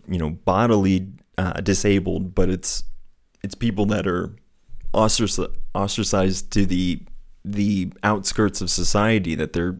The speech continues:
they're kinda shooed away, that those are what, you know, the, the, the leopards really represent in the biblical narrative. And, and again, so it's similar to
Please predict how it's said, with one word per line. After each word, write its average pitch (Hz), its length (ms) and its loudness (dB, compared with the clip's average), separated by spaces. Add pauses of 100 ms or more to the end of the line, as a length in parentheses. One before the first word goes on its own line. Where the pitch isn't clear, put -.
(100)
they're 98 100 -2
kinda 101 260 -2
shooed 107 400 0
away, 92 340 2
that 85 240 -4
those 110 300 2
are 98 80 0
what, 87 200 0 (160)
you 98 100 0
know, 90 80 0
the, 95 260 -4 (100)
the, 95 320 -2 (360)
the 98 160 -2
leopards 95 600 0
really 98 300 2
represent 90 720 0 (760)
in 101 100 0
the 95 80 6
biblical 90 400 0
narrative. 87 640 2 (1700)
And, 98 440 2 (840)
and 117 140 4
again, 104 240 4
so 101 160 2
it's 82 120 0
similar 165 360 2
to 127 560 2